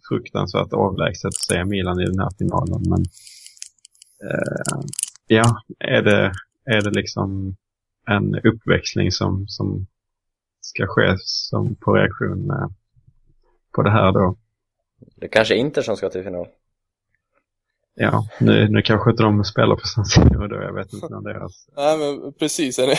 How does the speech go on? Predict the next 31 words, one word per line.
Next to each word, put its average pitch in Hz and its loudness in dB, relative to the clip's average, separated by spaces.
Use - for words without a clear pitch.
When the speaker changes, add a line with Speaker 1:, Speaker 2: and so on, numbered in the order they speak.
Speaker 3:
<laughs> 190 6
en 156 6
ytterligare 151 4
aspekt 131 2
utav 120 2
det 147 6
beslutet, 123 4
om 120 4
det 120 6
nu 123 6
är 139 10
beslutat, 113 2
är 107 8
ju 107 2
att 107 0
vad 127 6
händer 117 0
med 113 2
arenan 117 4
tills - -6
dess? - -6
Speaker 2:
Mm, 95 -10
den 98 2
lär 101 6
ju 90 0
Speaker 3:
Den 120 4
lär, 131 6
lär 135 8
ju 120 4
rustas - 0
upp. - 2